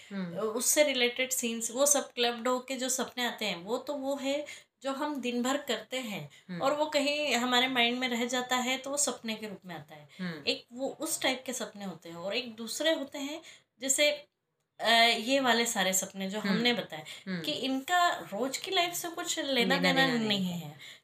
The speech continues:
Speaker 2: ये out of the box, मतलब, all of sudden ये सपने आते हैं, और बहुत बार-बार रिपिटिटिवली
Speaker 1: Repetitive,
Speaker 2: अगर आते
Speaker 1: correct।
Speaker 2: हैं, मतलब, आपका सबकॉन्शियस माइंड आपको कुछ बताने की कोशिश कर रहा है,
Speaker 1: हम्म।
Speaker 2: इंडिकेट करने की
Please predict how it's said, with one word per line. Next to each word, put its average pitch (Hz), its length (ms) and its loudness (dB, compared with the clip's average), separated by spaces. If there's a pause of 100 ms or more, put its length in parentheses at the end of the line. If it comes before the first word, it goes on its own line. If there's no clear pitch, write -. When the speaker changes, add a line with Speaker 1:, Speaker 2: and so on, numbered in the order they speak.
(100)
Speaker 2:
ये 311 360 0 (720)
out 269 200 4
of 302 80 8
the 285 140 -2
box, 285 260 4
मतलब, 285 400 2
all 277 220 6
of 320 180 0
sudden 285 420 0
ये 277 100 0
सपने 247 360 0
आते 233 220 2
हैं, 254 80 0
और 269 80 0
बहुत 269 360 2 (460)
बार-बार 269 440 6
रिपिटिटिवली 311 720 0
Speaker 1:
Repetitive, 262 260 8
Speaker 2:
अगर 196 140 0
आते 175 280 0
Speaker 1:
correct। 170 160 -2
Speaker 2:
हैं, 165 80 -8 (400)
मतलब, 330 420 2 (200)
आपका 220 320 -4
सबकॉन्शियस 247 880 -2
माइंड 247 300 0
आपको 254 360 -4
कुछ - 520 -4 (200)
बताने 247 420 -2
की 330 140 -4
कोशिश 220 380 -4
कर - 140 -8
रहा 165 240 -6
है, 185 240 -10
Speaker 1:
हम्म। 170 400 -4
Speaker 2:
इंडिकेट 269 420 0
करने 240 280 -6
की 240 60 -10